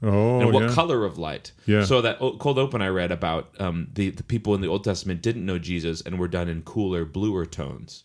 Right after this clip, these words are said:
Speaker 1: Okay.
Speaker 2: And so, like, what, what is that? What's the emotional resonance of the kind of light coming
Speaker 1: Interesting.
Speaker 2: through? And they're putting the north wall where they're not gonna get as much direct
Speaker 1: Mm-hmm.
Speaker 2: sunlight. So what is the emotional resonance of the amount of light coming through
Speaker 1: So they're considering
Speaker 2: this?
Speaker 1: their audience.
Speaker 2: So they're considering their audience. They're considering the structure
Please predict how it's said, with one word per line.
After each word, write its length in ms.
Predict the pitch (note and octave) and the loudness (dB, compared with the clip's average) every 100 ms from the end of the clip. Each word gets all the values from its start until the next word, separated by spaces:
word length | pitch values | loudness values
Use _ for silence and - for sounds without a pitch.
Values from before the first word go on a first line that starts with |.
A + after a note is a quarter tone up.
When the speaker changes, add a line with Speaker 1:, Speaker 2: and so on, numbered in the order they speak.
| - | 2
Speaker 1:
Okay. 520 | G#2+ G#2+ - B2 C#3 | 4 4 4 4 4
Speaker 2:
And 160 | G#2+ G#2+ | 0 0
so, 160 | B2 | 2
like, 140 | G#2 F#2 | 2 2
what, 280 | A#2 - A2+ | 2 0 0
what 220 | A#2 B2+ | 4 4
is 100 | A2 | 4
that? 200 | G#2 - A#2 | 0 0 -4
What's 160 | A2+ | -4
the 160 | - A2 | 0 0
emotional 640 | G2+ A2 A#2 A2 A#2 G#2+ | 2 2 0 -2 -4 -2
resonance 560 | F#2+ G#2 F#2+ F#2+ E2+ - | 0 0 0 -4 -6 -6
of 140 | F2 | -10
the 100 | - | -8
kind 440 | F#2+ - A2 G#2 G2 | -8 -4 -2 0 0
of 120 | E2 | 2
light 40 | C#3 | 4
coming 100 | D#3 | 4
Speaker 1:
Interesting. 460 | D#3+ C#3 F2+ F2+ G2 | 4 2 2 2 2
Speaker 2:
through? 200 | F#2 - - _ _ | 0 -2 -12 _ _
And 360 | E3+ D#3 A#2+ | 2 4 2
they're 80 | A#2 | 0
putting 280 | G#2+ C3+ A#2 | 2 0 0
the 80 | G#2+ | -2
north 340 | G#2+ A#2 A2 | 0 0 0
wall 300 | A2+ A2+ G2+ F2+ | 0 0 2 0
where 80 | |
they're 120 | F#2+ G2 | 0 -2
not 180 | F2 | -2
gonna 140 | - G2 | -4 -4
get 100 | F#2 | -4
as 140 | F2 | -4
much 320 | F#2 - - | -6 -8 -6
direct 240 | G#2+ F#2 - | -2 -2 -2
Speaker 1:
Mm-hmm. 240 | - G2 | 0 2
Speaker 2:
sunlight. 300 | F#2 B2+ - - _ _ _ _ | 2 -2 -4 -14 _ _ _ _
So 160 | - B2 | 0 2
what 120 | A#2 | 4
is 80 | G#2 | 2
the 120 | A2 | -2
emotional 540 | A2 A#2 B2+ A#2+ B2 G#2 | 0 2 2 0 -2 0
resonance 440 | G#2+ G2 G2+ F2+ | 0 0 -2 -4
of 120 | F#2 | -4
the 80 | F2 | -2
amount 480 | F2+ F2+ F#2+ G2+ G2+ | -2 0 0 0 -2
of 120 | F2 | -4
light 300 | E2+ D#2+ - | -2 -4 -4
coming 320 | - E2+ E2 | -6 -4 -4
through 240 | E2 - B2 | -6 0 4
Speaker 1:
So 40 | |
they're 100 | A2+ | 4
considering 540 | F#2 G#2+ G2 C#3 A#2 G#2 | 4 2 4 4 4 4
Speaker 2:
this? 80 | F#2+ | 4
Speaker 1:
their 160 | F#2 | 4
audience. 520 | A2 C3 F2 D#2+ - - | 2 2 0 -4 -8 -10
Speaker 2:
So 120 | A#2+ | -2
they're 100 | A#2 | 0
considering 280 | B2 D3+ F3 | 2 0 2
their 140 | D3+ | 4
audience. 240 | A#2+ A#2+ A2 | 4 2 0
They're 100 | A2 | -2
considering 440 | B2 A2 C3+ D3+ | -2 -2 -2 -2
the 80 | A2 | -2
structure 640 | - - A#2+ - C3+ C3 | -2 0 0 0 0 0